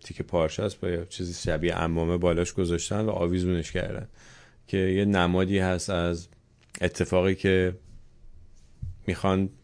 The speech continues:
بلایی که می‌خوان سر آخوندا بیارن بعد از سرنگونیشون. اه، به هر حال، حالا امیدواریم که این روحیهٔ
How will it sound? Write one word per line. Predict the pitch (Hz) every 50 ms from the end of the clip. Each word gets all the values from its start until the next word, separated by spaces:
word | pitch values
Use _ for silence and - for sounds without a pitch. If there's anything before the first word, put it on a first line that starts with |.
| _ _ - - - - - -
بلایی | 90 87 90 95 101 98
که | - 104
می‌خوان | 98 85 95 95
سر | - 107 98 98
آخوندا | 92 85 - 90 90 92
بیارن | 92 98 98 90 80 80 80 80
بعد | 80 80 80
از | 82 78 76 -
سرنگونیشون. | - - 87 80 80 82 82 80 80 80 78 - - 82 85 - - - - - - - - - - -
اه، | - 95 90 90 87 87 87
به | 87 90
هر | 92 95
حال، | 98 117 131 127
حالا | 117 123 131
امیدواریم | 127 120 113 107 117 120 123 131 110
که | 139 127
این | 113 113 113 113 - - - - - - - - _ - -
روحیهٔ | 101 104 95 98 101 104 110 117 117 110